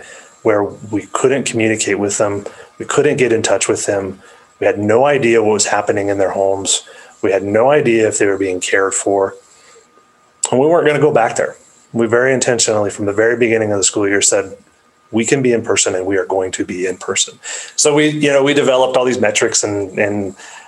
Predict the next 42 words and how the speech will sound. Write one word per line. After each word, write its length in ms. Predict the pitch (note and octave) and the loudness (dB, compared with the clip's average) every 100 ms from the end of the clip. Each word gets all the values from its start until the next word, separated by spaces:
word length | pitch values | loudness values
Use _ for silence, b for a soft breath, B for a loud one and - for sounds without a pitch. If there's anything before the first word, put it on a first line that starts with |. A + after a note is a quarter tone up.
| - | -4
data 320 | G#2+ G#2 G#2+ | 0 2 0
points 300 | - G#2+ G#2+ | 0 0 0
to 120 | - G#2 | -2 -2
make 220 | G#2 G2+ | -2 -2
determinations 680 | A2 G#2+ G2+ G2 G2+ G#2 | -2 -2 -2 -2 -2 -2
about 220 | G2+ G2 G2 | 0 0 2
what 120 | G2+ | 2
our 100 | G2+ | 0
instructional 500 | G2 - G2+ - F#2+ | 0 0 0 0 0
models 360 | F#2+ G2 F#2+ | 2 2 2
would 100 | G2 | -2
be, 180 | G2+ G2 | -4 -4
whether 240 | F#2+ F#2+ G2 | 0 0 0
that's 260 | G2 F#2+ | 0 0
full-time 360 | - G2 G#2 F#2+ | -2 -2 -2 -2
in 100 | F#2+ | -2
person 460 | F#2+ F#2+ - G2+ | -2 0 0 0
or 140 | G2 G2+ | 0 2
a 80 | G2 | 2
hybrid 400 | G2 F#2+ G#2+ F#2+ | 0 0 -2 0
model 320 | G2 G2 G2 | 0 2 2
or 120 | G2 | 2
what 140 | G2 | 2
have 180 | G2 G2 | 2 2
you. 60 | G#2+ | 0
And 80 | A2+ | 0
as 100 | B2 | 0
we 100 | C#3 | 2
went 160 | C#3+ | 2
through 120 | D3 C#3+ | 2 2
the 180 | B2 | 0
first 520 | - - - - C#3+ - | -2 -12 -12 -4 -2 0
semester, 440 | A2+ C3 - A2+ | 0 0 0 0
we 80 | A2+ | 0
found 300 | - G#2 G2+ | 0 0 2
out 220 | G2+ G#2+ | 0 2
that 240 | A2+ - | -2 -2
probably 440 | - A2+ D3 G2+ F#2+ | -2 0 2 0 0
our 140 | F#2 | 0
schools 480 | - - D3 B2 - | 0 -2 0 0 0
were 80 | G2+ | 0
safer 680 | - G#2+ G#2+ - G#2+ G2+ | 0 0 -2 -2 -2 -4